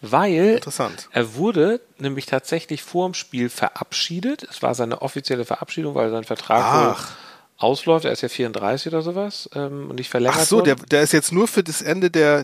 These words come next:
Speaker 2: dieser Saison noch verpflichtet worden?
Speaker 1: Also er, er wurde jedenfalls verabschiedet, habe ich gelesen.
Speaker 2: Hm.
Speaker 1: Und
Speaker 2: Weil der ist doch erst, der ist doch erst jetzt, äh, diese Saison, äh,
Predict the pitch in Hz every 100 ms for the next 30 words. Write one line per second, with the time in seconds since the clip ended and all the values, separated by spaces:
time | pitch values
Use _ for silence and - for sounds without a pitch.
0 | - 139 139 135 127 127 151 147 107 95
1 | - 107 104 107 110 175 _ - - -
2 | - 123 113 120 - - - - - -
3 | - - - 65 123 127 156 170 156 151
4 | - - - - - 208 214 214 160 156
5 | 156 151 - 165 170 180 202 240 - _
6 | _ _ _ - - _ 135 135 92 -
7 | - 143 156 151 - 143 143 147 170 143
8 | 147 151 - - 160 - 131 123 - 127
9 | - 101 117 127 127 120 123 127 127 120
10 | 120 117